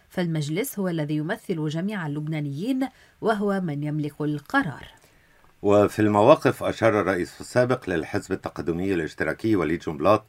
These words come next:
Speaker 2: أشار في حديث إلى الإخبارية السورية إلى أنه لا بد من علاقات طبيعية من دولة إلى دولة بين سوريا ولبنان، ورأى أن التبادل الأمني بين البلدين ضروري،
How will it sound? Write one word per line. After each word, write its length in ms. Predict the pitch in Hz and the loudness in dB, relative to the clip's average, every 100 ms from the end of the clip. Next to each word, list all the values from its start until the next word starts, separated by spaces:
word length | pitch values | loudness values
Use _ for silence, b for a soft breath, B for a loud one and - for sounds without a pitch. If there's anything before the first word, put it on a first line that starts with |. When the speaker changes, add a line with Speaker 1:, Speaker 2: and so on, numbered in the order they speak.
| b b b b b b _ | b b b b b b _
Speaker 2:
أشار 320 | 95 165 160 | 0 2 2
في 160 | - 101 | 2 -2
حديث 380 | - 95 110 127 | -4 -2 0 0
إلى 340 | 120 78 85 | -2 0 0
الإخبارية 540 | 85 - 92 87 104 95 | 0 -4 -4 0 0 0
السورية 480 | - 92 64 65 - b b b - | -2 -4 -4 -8 -12 b b b -2
إلى 220 | 90 87 | 0 0
أنه 280 | 92 80 80 | -2 -2 0
لا 120 | 80 | 0
بد 260 | 85 98 | 0 0
من 220 | 110 113 80 | 0 0 -2
علاقات 460 | 76 71 110 - | -2 -2 -4 -4
طبيعية 560 | 80 87 78 82 107 104 | -6 -2 0 0 2 0
من 240 | 87 80 | 0 -2
دولة 300 | 78 110 92 | 0 2 0
إلى 240 | 78 82 73 | -2 -2 2
دولة 360 | 101 98 92 b b b b | 2 4 2 b b b b
بين 340 | 104 110 101 90 | 0 0 2 -2
سوريا 400 | - 87 98 85 | 0 2 4 4
ولبنان، 500 | 82 76 69 82 - b b b - | 2 0 -2 -4 -4 b b b -2
ورأى 460 | 87 87 90 90 | 2 4 6 4
أن 140 | 95 80 | 2 -2
التبادل 520 | - 85 85 85 80 | -2 -2 -2 0 0
الأمني 500 | 80 82 82 85 120 | -2 -2 -4 -2 -2
بين 280 | 104 87 80 | 0 -2 -2
البلدين 920 | 78 78 - 85 78 80 69 117 127 | -4 -6 -4 -2 0 0 2 0 2
ضروري، 500 | 98 104 117 90 58 | 0 2 2 0 -2